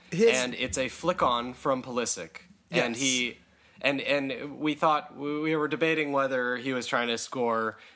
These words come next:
Speaker 2: and it was just an
Speaker 1: Oh,
Speaker 2: accidental
Speaker 1: oh, I'm
Speaker 2: assist
Speaker 1: thinking
Speaker 2: or
Speaker 1: of a
Speaker 2: if it was
Speaker 1: different
Speaker 2: a
Speaker 1: thing.
Speaker 2: legit
Speaker 1: Yes.
Speaker 2: flick
Speaker 1: No,
Speaker 2: on.
Speaker 1: yeah, I,
Speaker 2: Yeah.
Speaker 1: I remember what you're talking about now. Yeah.
Speaker 2: Yeah, yeah, yeah. And so
Speaker 1: Yes.
Speaker 2: you, you had it as flick on. So
Speaker 1: I had
Speaker 2: that's,
Speaker 1: flick
Speaker 2: that's,
Speaker 1: on.
Speaker 2: like,
Speaker 1: Part of the
Speaker 2: already,
Speaker 1: plan,
Speaker 2: like,
Speaker 1: flick on.
Speaker 2: dude,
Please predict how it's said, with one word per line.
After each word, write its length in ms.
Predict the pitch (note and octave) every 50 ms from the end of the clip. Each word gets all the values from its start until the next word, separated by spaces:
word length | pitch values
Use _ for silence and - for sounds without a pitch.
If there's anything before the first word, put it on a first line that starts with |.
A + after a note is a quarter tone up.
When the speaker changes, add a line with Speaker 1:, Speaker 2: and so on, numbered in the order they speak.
| - -
Speaker 2:
and 140 | A2 A2+
it 40 | -
was 120 | - G2+ -
just 160 | E3+ F3 F#3+
an 100 | G3 F#3+
Speaker 1:
Oh, 100 | F#3+ F#3+
Speaker 2:
accidental 300 | F#3 E3 D#3+ F#3 G3 F#3+
Speaker 1:
oh, 20 | F3
I'm 80 | D#3
Speaker 2:
assist 140 | E3+ F3+ F3+
Speaker 1:
thinking 200 | G3+ G3 F3+ F#3
Speaker 2:
or 40 | F#3
Speaker 1:
of 40 | -
a 20 | D#3
Speaker 2:
if 100 | C#3+ D#3+
it 80 | D3+
was 160 | - - C3+ G#2+
Speaker 1:
different 20 |
Speaker 2:
a 40 | G#2
Speaker 1:
thing. 80 | G2+
Speaker 2:
legit 140 | G#2 G#2 A#2
Speaker 1:
Yes. 220 | D3 D#3 C#3 A#2 -
Speaker 2:
flick 160 | G#2 F2 -
Speaker 1:
No, 160 | C#3+ D#3 C#3+
Speaker 2:
on. 80 | B2+ A#2+
Speaker 1:
yeah, 200 | C3+ C3 A2+ G#2+
I, 80 | A#2+ C3
Speaker 2:
Yeah. 140 | - G#2+ B2+
Speaker 1:
I 40 | C#3
remember 320 | C3+ B2+ B2+ B2 A#2 A2+
what 120 | A2 G#2+
you're 160 | - - G#2 F#2+
talking 140 | F#2+ F#2+
about 180 | E2+ E2 E2+ D2
now. 200 | - D#2+ D2+ - _ _
Yeah. 140 | - G2+ G#2 -
Speaker 2:
Yeah, 140 | A#2+ A#2+ A#2 A2
yeah, 20 | G#2
yeah. 180 | G2 F2 D#2 -
And 140 | - B2 C#3
so 80 | - D3+
Speaker 1:
Yes. 340 | C#3 C3+ D#3+ F3 F#3 D3
Speaker 2:
you, 120 | D#3 F3+ F#3
you 20 |
had 180 | F#3 F#3 D#3+ D3+
it 100 | D3+ C#3+
as 160 | C3+ B2+ -
flick 280 | - - B2+ A#2 - G#2
on. 180 | E2+ E2 F2+
So 100 | - D3
Speaker 1:
I 40 | D#3+
had 80 | F3 F3
Speaker 2:
that's, 100 | - -
Speaker 1:
flick 160 | E3+ C#3+ -
Speaker 2:
that's, 260 | - F3 G3 G3+ -
Speaker 1:
on. 60 | G3
Speaker 2:
like, 160 | E3+ D#3 -
Speaker 1:
Part 260 | - E3 F#3 F#3+ E3+ F3
of 60 | F3
the 60 | E3+
Speaker 2:
already, 80 | D3 C3
Speaker 1:
plan, 300 | D#3+ D#3 D3 C#3+ C#3 C3+
Speaker 2:
like, 80 | C3 -
Speaker 1:
flick 260 | - C3+ B2 - -
on. 200 | G2 F2 F#2+ G#2+ - D3+ - _ _ _ - _ _
Speaker 2:
dude, 340 | - D#4+ D#4+ D#4 C4 -